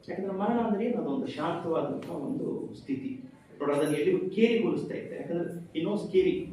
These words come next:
ಕೇರಿ ಅಂದ್ರೆ ಏನು, ಆ ದಲಿತ ಕೇರಿ ಅನುಭವಗಳು ಎಲ್ಲ ಅವ್ರಿಗೆ ಗೊತ್ತಿದೆ.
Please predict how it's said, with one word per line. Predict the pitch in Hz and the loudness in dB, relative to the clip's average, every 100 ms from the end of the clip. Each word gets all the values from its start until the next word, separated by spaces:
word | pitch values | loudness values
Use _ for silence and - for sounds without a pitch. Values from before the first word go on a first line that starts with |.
| - | 2
ಕೇರಿ | 170 170 | 4 6
ಅಂದ್ರೆ | 143 135 | 4 2
ಏನು, | 151 151 131 | 2 2 0
ಆ | |
ದಲಿತ | 123 131 127 139 | 0 0 -2 -2
ಕೇರಿ | 131 | -2
ಅನುಭವಗಳು | 123 117 - 131 131 107 | 0 -2 -2 0 0 0
ಎಲ್ಲ | 127 151 | 2 4
ಅವ್ರಿಗೆ | - 127 117 | 4 2 0
ಗೊತ್ತಿದೆ. | 110 113 - - | -2 -4 -6 -8